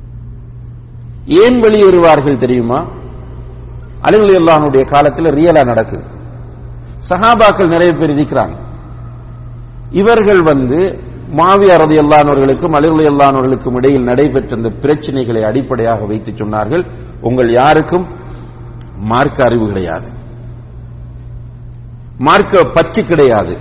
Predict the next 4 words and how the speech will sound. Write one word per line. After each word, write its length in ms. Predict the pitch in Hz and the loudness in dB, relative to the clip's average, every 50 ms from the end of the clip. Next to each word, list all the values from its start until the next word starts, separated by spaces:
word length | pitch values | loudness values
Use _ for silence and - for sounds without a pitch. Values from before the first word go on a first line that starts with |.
| - - - - - - - - - - - - - - - - - - - - - - | -12 -14 -16 -16 -16 -16 -16 -16 -16 -16 -16 -18 -18 -18 -16 -16 -16 -16 -16 -16 -10 -4
நாங்கள் 420 | 117 131 143 170 190 185 180 165 | 0 2 2 2 4 4 4 4
தான் 180 | 156 156 139 127 | 4 4 2 2
perfect 440 | - 147 156 - 165 156 - - - | 2 2 2 2 2 -2 -2 -2 -4
முஸ்லிம்ஸ்" 480 | 120 123 - - 117 104 87 - - | -4 -4 -4 -4 -4 -6 -6 -6 -10